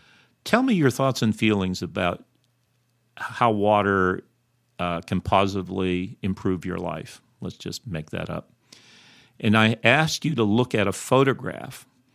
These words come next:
I will probe into your unconscious because I'm t-, as I'm speaking right now and as people are listening to this, what's going off in your mind are pictures, okay? You're not processing a word, and do,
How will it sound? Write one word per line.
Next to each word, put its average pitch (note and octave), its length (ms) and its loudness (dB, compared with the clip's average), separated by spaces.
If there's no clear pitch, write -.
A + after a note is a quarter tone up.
I B2+ 200 6
will C3 320 4
probe D3 380 4
into A#2+ 260 2
your G#2 240 2
unconscious B2 920 0
because G2+ 600 -2
I'm G#2 240 2
t-, - 160 -8
as A#2 200 4
I'm G3 220 6
speaking D3 500 2
right G#2 220 2
now G#2 200 0
and G2 80 0
as F2+ 80 -2
people A#2 320 -2
are F#2+ 140 0
listening G2 460 -2
to - 100 -8
this, - 260 -8
what's A2+ 200 0
going A#2 340 2
off C#3+ 300 0
in C#3 100 0
your B2+ 140 0
mind G2+ 420 0
are F#2+ 160 -2
pictures, - 720 -10
okay? G2+ 520 -10
You're A#2+ 160 2
not E3+ 300 0
processing A2 600 -4
a F2+ 80 -6
word, F#2 380 -2
and F2+ 120 -4
do, F2+ 140 -8